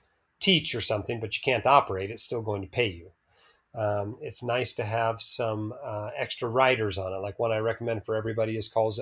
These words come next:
a residual disability rider, meaning if you're only partially disabled or as you're coming back from a disability, it's still going to pay you something.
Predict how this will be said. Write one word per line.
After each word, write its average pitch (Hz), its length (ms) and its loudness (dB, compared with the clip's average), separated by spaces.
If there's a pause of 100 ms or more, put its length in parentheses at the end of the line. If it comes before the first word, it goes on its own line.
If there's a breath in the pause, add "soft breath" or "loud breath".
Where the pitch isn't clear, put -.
(120)
a 110 120 -4
residual 107 800 0
disability 98 680 -2
rider, 92 380 -6 (400 loud breath)
meaning 117 260 0
if 113 140 -6
you're 120 120 -2
only 113 200 -2
partially 139 520 0
disabled 120 580 0 (340 soft breath)
or 131 240 0
as 120 260 0
you're 110 100 -4
coming 117 340 -2
back 143 320 4
from 110 160 -4
a 92 60 -8
disability, 101 580 -4
it's 110 140 -2
still 117 200 -4
going 104 220 -4
to 95 80 -12
pay - 160 -6
you 101 220 -6
something. 107 520 0